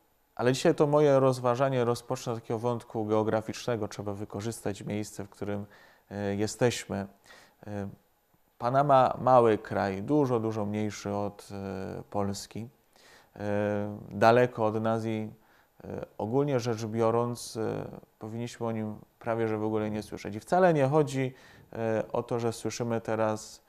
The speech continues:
o nim przez Światowe Dni Młodzieży, bo pewnie większość nawet, e, ludzi o tym nie wie, ale, e,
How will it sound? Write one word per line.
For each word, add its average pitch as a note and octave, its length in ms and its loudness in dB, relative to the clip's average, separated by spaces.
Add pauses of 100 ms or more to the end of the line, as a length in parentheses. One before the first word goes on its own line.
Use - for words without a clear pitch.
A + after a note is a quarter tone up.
(720)
o A#2 120 -2
nim A2+ 220 -2
przez G#2+ 240 -6
Światowe G#2+ 440 -4
Dni G#2+ 140 -6
Młodzieży, A2+ 520 2
bo G#2 340 -4 (420)
pewnie A#2 280 -8
większość A2 420 -6
nawet, G#2+ 400 -4 (360)
e, G#2 200 -6
ludzi A2 280 -2
o G#2 80 0
tym G2+ 280 -6 (100)
nie G#2+ 200 -4
wie, F#2+ 180 -6 (100)
ale, C3 420 0 (540)
e, G#2 240 -12